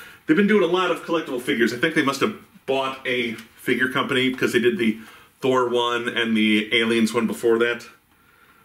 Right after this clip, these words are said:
So this minifig is Power Rangers. Watch as I cut my finger off. No, I didn't.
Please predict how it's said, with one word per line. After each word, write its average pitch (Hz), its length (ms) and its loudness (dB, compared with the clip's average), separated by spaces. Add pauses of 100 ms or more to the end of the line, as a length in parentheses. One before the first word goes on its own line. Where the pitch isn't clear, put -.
(140)
So 110 320 0
this 135 240 0
minifig 113 480 0
is 101 180 -4
Power 170 300 -2
Rangers. 160 680 0
Watch 113 220 -4
as 120 80 -4
I - 60 2
cut - 200 -10
my 95 80 -6
finger 160 420 0
off. 156 220 -4
No, 131 160 -4
I 120 60 2
didn't. 143 360 -4